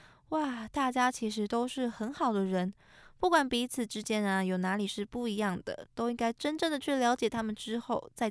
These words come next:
自己去做判断，而不是随着既定的大众印象，戴着有色的眼镜去跟他们相处，甚至直接对他们定罪，评定说他们一定是不好的。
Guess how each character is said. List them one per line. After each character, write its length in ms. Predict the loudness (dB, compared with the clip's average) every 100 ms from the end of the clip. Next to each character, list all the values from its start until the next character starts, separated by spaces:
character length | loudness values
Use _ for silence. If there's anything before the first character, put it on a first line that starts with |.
| -2
自 200 | -4 -4
己 300 | -4 -8 -8
去 220 | -6 -6
做 220 | -4 -4 -4
判 360 | -4 -6 -6
断， 220 | -6 -8 -10 -18 -20 -4
而 140 | 0 2
不 100 | 2
是 180 | 0 -2
随 240 | 2 2
着 200 | 2 0
既 260 | -2 -4 -4
定 180 | -4
的 140 | 0 2
大 220 | 2 2
众 180 | 2 0
印 180 | 0 -2
象， 240 | -4 -4 -8 -2
戴 160 | 0 2
着 140 | 2
有 200 | 0 -2
色 240 | -4 -2
的 80 | 0
眼 180 | 0 -2
镜 200 | -4 -4
去 140 | -4 -2
跟 140 | -2
他 80 | -2
们 100 | -2
相 300 | -2 -2 -2
处， 200 | -4 -4 -6 _ _ _ -20 _
甚 320 | -2 2 4
至 220 | 4 2 2
直 240 | 0 0
接 180 | 2 2
对 240 | 4 2
他 160 | 4 2
们 160 | 0
定 280 | 0 0 0
罪， 300 | 0 0 0 -6
评 300 | -4 -4 -2
定 240 | -2 -2
说 260 | -2 -4 -4
他 160 | -4
们 180 | -4 -4
一 60 | -6
定 160 | -4
是 160 | -2 -2
不 260 | -2 -4 -2
好 240 | -4 -6 -4
的。 140 | -8